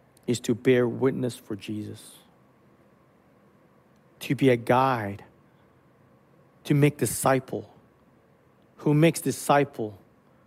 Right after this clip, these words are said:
who makes disciple, who makes disciple, who makes disciple that we long to see in thirty-four years. Not even a full lifetime, we can see the kingdom come on earth as it is in heaven.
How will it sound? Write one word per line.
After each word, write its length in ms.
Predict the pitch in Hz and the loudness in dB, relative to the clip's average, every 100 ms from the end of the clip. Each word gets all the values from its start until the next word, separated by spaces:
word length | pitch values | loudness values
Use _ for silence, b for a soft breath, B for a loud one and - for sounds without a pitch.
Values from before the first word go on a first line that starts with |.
| _ | _
who 100 | 196 | 4
makes 240 | 175 175 - | 6 4 2
disciple, 640 | 147 - 190 180 170 143 | -4 2 4 4 4 0
who 100 | 143 | 2
makes 200 | 160 165 | 0 0
disciple, 580 | 165 131 196 185 175 175 | -2 0 4 4 4 2
who 80 | 160 | 2
makes 200 | 160 - | 2 -2
disciple 580 | 143 - 185 196 175 160 | -6 2 4 4 2 2
that 140 | 165 | 4
we 120 | 175 | 4
long 320 | 170 208 214 - B - | 4 4 4 2 B -4
to 140 | 190 | -2
see 400 | - - 220 196 B B | -2 0 2 2 B B
in 160 | 185 | 4
thirty-four 1040 | 160 - 226 220 202 185 - 220 214 202 190 | 4 6 8 10 6 2 2 6 8 8 6
years. 680 | 156 143 226 202 147 127 - b b b _ _ _ _ _ _ _ _ _ _ _ | 2 2 4 6 4 0 -6 b b b _ _ _ _ _ _ _ _ _ _ _
Not 200 | 220 220 | 6 6
even 280 | 233 202 214 | 6 4 2
a 60 | - | 2
full 360 | - 240 220 | 2 4 6
lifetime, 640 | 190 202 240 220 190 175 170 | 6 6 6 4 2 2 2
we 80 | |
can 180 | 220 208 | 4 4
see 560 | 175 - 233 247 208 - B | 2 0 4 4 4 0 B
the 100 | 185 | 2
kingdom 600 | 190 - 247 240 226 214 | 2 4 4 6 4 4
come 280 | - 226 214 | 4 4 4
on 180 | 190 196 | 2 4
earth 260 | 226 226 214 | 6 6 6
as 180 | 190 | 4
it 120 | 214 208 | 4 6
is 160 | 180 | 6
in 100 | 180 | 4
heaven. 460 | 175 208 170 143 | 6 6 6 0